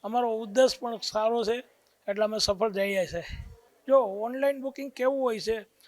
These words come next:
આપણે જનરલી જોતા હોય છે કે ઓનલાઈન બુકિંગ સસ્તું હોય છે, પણ ઓનલાઈન બુકિંગમાં ખરેખર જે માણસો જાય છે એને અન-, અસંખ્ય અનુભવ એવા થયા હોય છે કે બતાવે છે કાંઈક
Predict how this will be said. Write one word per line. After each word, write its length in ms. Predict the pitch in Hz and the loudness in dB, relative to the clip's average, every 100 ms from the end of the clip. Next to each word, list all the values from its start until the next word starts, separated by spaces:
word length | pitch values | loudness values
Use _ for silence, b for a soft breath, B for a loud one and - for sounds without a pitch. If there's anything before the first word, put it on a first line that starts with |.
| b 214 | b -4
આપણે 180 | 240 | -2
જનરલી 440 | 208 226 247 269 254 | -2 0 4 4 2
જોતા 320 | 202 220 254 | -4 0 0
હોય 240 | 233 202 | 0 -2
છે 140 | 180 202 | -8 -10
કે 160 | - | -6
ઓનલાઈન 480 | 226 208 220 233 233 | -4 -4 -6 -8 -6
બુકિંગ 320 | 208 208 214 | -6 -8 -10
સસ્તું 340 | 190 196 - 190 | -8 -10 -8 -10
હોય 100 | 160 | -10
છે, 200 | 156 151 _ _ _ _ _ _ _ 262 | -14 -20 _ _ _ _ _ _ _ -2
પણ 120 | 262 | -2
ઓનલાઈન 420 | 240 262 277 262 | -2 -2 -2 -2
બુકિંગમાં 420 | 247 247 269 262 | -4 -6 -6 -6
ખરેખર 420 | - 240 254 277 | 0 2 2 0
જે 240 | 247 202 247 | -2 2 2
માણસો 420 | 247 254 233 262 | 2 -6 -4 -4
જાય 260 | 208 208 220 | 0 0 0
છે 100 | 254 | -2
એને 180 | 233 233 _ - 233 | -4 -8 _ -10 -8
અન-, 120 | 262 - | -6 -2
અસંખ્ય 540 | 277 - 403 302 294 | 0 0 -4 -2 2
અનુભવ 600 | 294 220 233 233 214 202 | 2 2 -2 -2 -4 -4
એવા 180 | 196 196 | -6 -6
થયા 220 | 180 190 | -4 -4
હોય 160 | 190 190 | -4 -4
છે 140 | 185 247 _ b b _ | -2 -4 _ b b _
કે 80 | 226 | -6
બતાવે 480 | 185 202 240 262 262 | -2 0 6 8 8
છે 140 | 254 | 6
કાંઈક 280 | 262 262 269 | 4 2 0